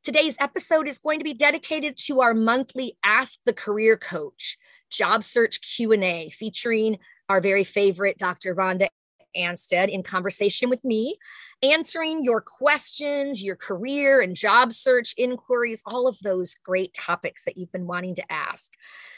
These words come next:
So my guest Rhonda is no stranger to Peace Corps, certainly. Uh, not only is she an R P C V from South Africa, she's a staunch advocate for Peace Corps and has really dedicated herself to assisting R P C Vs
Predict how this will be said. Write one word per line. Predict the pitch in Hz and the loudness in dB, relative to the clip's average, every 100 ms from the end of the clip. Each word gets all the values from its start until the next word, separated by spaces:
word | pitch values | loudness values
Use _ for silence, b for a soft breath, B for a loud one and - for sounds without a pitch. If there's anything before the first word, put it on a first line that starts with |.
| B | B
So | - 349 | -4 0
my | 330 | 2
guest | 403 440 - | 2 0 0
Rhonda | 262 269 262 262 220 202 208 | 2 6 6 6 4 4 2
is | 220 220 180 | 4 2 0
no | 226 240 | -2 0
stranger | 214 - 226 240 226 226 | -2 -2 -2 -2 -2 -6
to | 214 | -8
Peace | - 214 - | -8 -8 -8
Corps, | - 202 190 | -2 -2 0
certainly. | - 226 208 214 190 185 208 | 0 0 0 -2 -2 0 0
Uh, | 185 190 185 | -2 -2 -2
not | 202 208 | 0 2
only | 220 214 | 2 0
is | 208 | -2
she | - | -2
an | 196 | -2
R | 202 | -2
P | 208 | -4
C | - 202 | -10 -10
V | 208 226 - | -8 -6 -2
from | 214 190 - | 0 -2 -4
South | - 190 180 | 0 0 0
Africa, | 170 - 185 311 403 B B B B - | -2 -2 0 0 0 B B B B -8
she's | 302 254 | -4 -2
a | |
staunch | 254 - 285 277 233 | -2 4 4 4 2
advocate | 247 233 254 240 | 2 2 0 -2
for | |
Peace | 208 254 233 | -4 -8 -8
Corps | - 247 226 214 | -2 2 4 4
and | 185 196 | 2 -2
has | 175 _ _ _ _ _ - 196 - | -8 _ _ _ _ _ -20 -18 -6
really | 240 240 | -2 -2
dedicated | 170 196 214 - 214 185 | 0 0 0 2 0 0
herself | 202 - 196 185 - | -8 -6 -2 -2 -4
to | 196 | -6
assisting | - - 277 - - 214 | -4 -2 -2 -2 -4 -2
R | 185 190 | 0 -2
P | - 190 | -4 -10
C | - 175 | -10 -6
Vs | 277 277 233 | -4 -2 -4